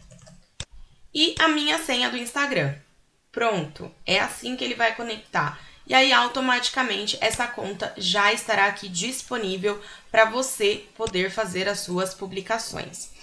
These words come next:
Então, a gente vem aqui, ó, em criar publicação, tá certo? Aí ele pergunta, é feed ou é I G T V? E aí eu vou escolher aqui o feed. Você vai colocar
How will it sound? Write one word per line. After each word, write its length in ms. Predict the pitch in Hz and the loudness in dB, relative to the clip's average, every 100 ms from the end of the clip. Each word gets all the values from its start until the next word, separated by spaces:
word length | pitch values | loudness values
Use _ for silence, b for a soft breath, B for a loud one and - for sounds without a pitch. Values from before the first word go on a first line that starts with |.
| B B - | B B 0
Então, 120 | 277 | 4
a 100 | 320 | 4
gente 300 | 302 269 226 | 2 0 0
vem 240 | 214 208 | 0 2
aqui, 420 | 190 - - 254 | 0 -4 -6 0
ó, 160 | 208 170 | 2 2
em 160 | 196 202 | -2 -6
criar 680 | - 302 294 226 196 220 - | -4 0 6 10 10 8 0
publicação, 1080 | 175 175 170 175 - - 151 143 175 330 - _ - - _ _ _ _ _ _ _ _ | -4 -4 -4 -8 -10 -6 -2 -2 -2 -8 -12 _ -20 -20 _ _ _ _ _ _ _ _
tá 120 | - 143 | -10 -8
certo? 520 | - 135 131 - 190 B B B - | -4 -2 -2 -4 -12 B B B 6
Aí 240 | 240 247 | 8 8
ele 120 | 254 | 4
pergunta, 800 | 254 294 262 247 170 147 143 - - | 2 0 2 0 -2 -2 -6 -8 -6
é 120 | 147 | -6
feed 680 | - - 240 240 151 151 - | -6 -6 -4 -2 -2 -4 -2
ou 160 | 165 | -2
é 80 | 160 | -2
I 120 | 160 | -4
G 160 | 160 160 | -4 -6
T 160 | 160 160 | -4 -6
V? 280 | 147 127 131 - _ _ | -4 -6 -8 -12 _ _
E 80 | 170 | -8
aí 80 | 156 | -6
eu 80 | 151 | -4
vou 80 | |
escolher 400 | 175 175 185 180 | -4 -2 -2 -2
aqui 400 | 180 196 214 - B B _ | -4 -6 -8 -8 B B _
o 120 | 247 | -12
feed. 600 | 262 170 131 - - - _ _ _ _ _ _ _ - - _ _ _ _ _ | -8 -6 -6 -4 -6 -8 _ _ _ _ _ _ _ -20 -20 _ _ _ _ _
Você 400 | - 294 - 233 | 0 0 2 4
vai 200 | 226 214 | 6 4
colocar 920 | - 226 208 208 - 190 151 143 - | 2 2 2 -2 0 2 4 2 -6